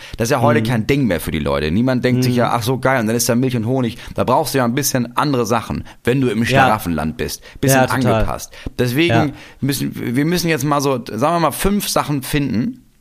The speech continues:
Speaker 2: Ja.
Speaker 1: bei denen wir sagen, das wäre ein zeitgemäßes Schlaraffenland, wo man denkt, "Ja geil, da muss ich ja hin." Zum Beispiel
Speaker 2: Richtig.
Speaker 1: so etwas wie flächendeckend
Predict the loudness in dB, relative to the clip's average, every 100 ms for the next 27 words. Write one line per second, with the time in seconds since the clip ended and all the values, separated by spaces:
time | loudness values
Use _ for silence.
0 | _ _ -8 -4 -4 -4 -4 -2 0 0
1 | 0 0 2 2 2 0 -2 -2 0 0
2 | 0 0 2 0 0 0 0 0 0 0
3 | 0 -2 -2 -2 -2 0 0 0 0 0
4 | 0 0 0 0 -2 -6 -2 0 2 2
5 | 2 0 -2 0 0 0 -2 -4 -2 -2
6 | -6 -10 _ _ -20 _ -2 0 4 4
7 | 2 2 0 0 0 0 -2 -2 -2 0
8 | -2 -8 -20 _ -20 _ _ -6 0 0
9 | 2 0 2 2 2 -2 -4